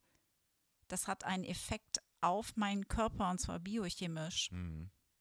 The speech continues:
Speaker 1: Was glaubst du, wie viele Gedanken es braucht, um den I G A-Spiegel negativ zu senken?
Speaker 2: Oh, ich, keine Ahnung. Ich weiß noch nicht mal, was ein
Speaker 1: Schätz mal.
Speaker 2: I G A-Spiegel ist.
Speaker 1: Das ist so die, das ist so ein, so ein,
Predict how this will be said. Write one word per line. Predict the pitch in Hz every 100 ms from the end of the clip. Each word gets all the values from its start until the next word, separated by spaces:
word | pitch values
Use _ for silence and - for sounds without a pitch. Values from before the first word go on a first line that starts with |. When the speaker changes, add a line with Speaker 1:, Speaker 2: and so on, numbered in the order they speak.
| _ _ _ _ _ _ _ _ _ _ _ _
Speaker 1:
Was | 196 -
glaubst | 233 -
du, | 220
wie | 240
viele | 214
Gedanken | 196 185 269 -
es | 196 -
braucht, | 175 185 -
um | 190
den | 180
I | 175
G | -
A-Spiegel | - 185 - - 175 160
negativ | 165 151 165 - 160
zu | -
senken? | 165 156 156 160 156 -
Speaker 2:
Oh, | 80
ich, | - - -
keine | - 82 73
Ahnung. | 78 76 76 - -
Ich | 85
weiß | 87 90
noch |
nicht | 85
mal, | 98 85
was | 82
ein | 85
Speaker 1:
Schätz | 95 80
mal. | 87
Speaker 2:
I |
G | 151
A-Spiegel | 82 80 80
ist. | - - _ - -
Speaker 1:
Das | 247 185
ist | 185
so | 175
die, | 170 175 165
das | 165 175
ist | -
so | 185
ein, | 175 175
so | 170
ein, | 165 170 160 165